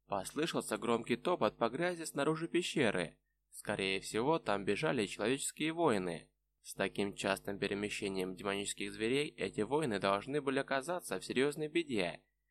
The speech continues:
Вероятно, прямо сейчас их преследовали демонические звери. «Может, посмотрим, что там? Возможно, нам удастся их спасти»,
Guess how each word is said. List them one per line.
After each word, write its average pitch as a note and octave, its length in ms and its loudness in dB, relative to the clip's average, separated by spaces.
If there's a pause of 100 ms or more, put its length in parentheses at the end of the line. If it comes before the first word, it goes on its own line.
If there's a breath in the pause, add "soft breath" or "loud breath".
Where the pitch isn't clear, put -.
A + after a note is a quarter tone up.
(160)
Вероятно, G#2 680 0
прямо G2 320 2
сейчас C#3+ 500 -2
их - 140 -8
преследовали A2 640 0
демонические B2+ 640 -2
звери. A#2 580 0 (360)
«Может, F#3+ 420 -4
посмотрим, G3+ 540 2
что G3 260 2
там? G2 360 0 (240)
Возможно, D#3 600 2
нам D3+ 220 0
удастся G3+ 440 0
их G#3 100 -4
спасти», F#3+ 680 0